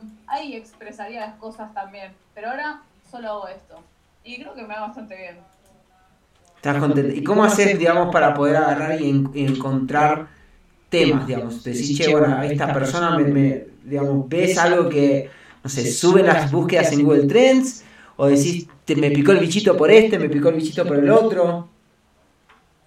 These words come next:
Speaker 1: Voy tanteando el panorama. Tengo en cuenta que este año, ponele, es un año de elecciones, entonces alguna que otra cosa política estaría bueno meter, porque la gente como que,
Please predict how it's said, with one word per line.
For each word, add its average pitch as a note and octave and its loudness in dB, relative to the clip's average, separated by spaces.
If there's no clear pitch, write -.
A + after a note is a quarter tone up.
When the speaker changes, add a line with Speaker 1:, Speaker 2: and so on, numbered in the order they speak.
Speaker 1:
Voy E4+ -12
tanteando D#4 -6
el C4 -8
panorama. G3+ -8
Tengo C4 -12
en A#3+ -14
cuenta C4 -10
que A3+ -14
este G#3 -16
año, A#3+ -14
ponele, A3 -14
es A3 -18
un G#3 -16
año G#3+ -14
de G3 -12
elecciones, B3 -14
entonces G#3 -16
alguna G3+ -14
que G#3 -16
otra G#3 -12
cosa G#3+ -20
política G3 -16
estaría F#3+ -10
bueno G3+ -10
meter, G#3 -12
porque D3 -16
la D3+ -14
gente - -20
como D#3 -16
que, D#3+ -20